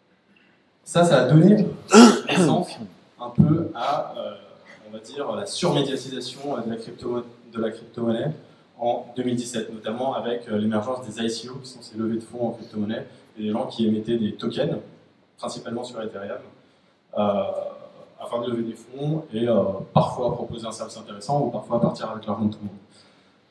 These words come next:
Il y a eu un effet boule de neige au niveau médiatique,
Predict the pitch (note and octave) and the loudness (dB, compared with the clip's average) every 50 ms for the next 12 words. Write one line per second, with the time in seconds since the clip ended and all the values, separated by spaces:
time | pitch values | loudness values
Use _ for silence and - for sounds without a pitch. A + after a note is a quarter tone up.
0 | _ - _ _ _ _ _ _ _ _ _ _ _ _ _ _ _ _ _ - | _ -20 _ _ _ _ _ _ _ _ _ _ _ _ _ _ _ _ _ -6
1 | D3 - C#3 D3 E3+ F3+ F#3 - - - B2+ B2+ B2+ B2+ C#3 C3+ C3 C3 C3 C3 | 0 4 6 6 8 6 6 4 2 0 -2 -4 -2 -2 -2 -2 -4 -4 -4 -4
2 | C3 C3+ C3 B2 B2 A#2+ A#2 A#2 A#2+ A#2 A#2 A#2 A2 A2 G#2 - C#3+ E3+ F3 - | -4 -4 -6 -6 -8 -10 -10 -10 -12 -12 -12 -12 -12 -14 -14 -10 -8 -8 -8 -8
3 | - | -10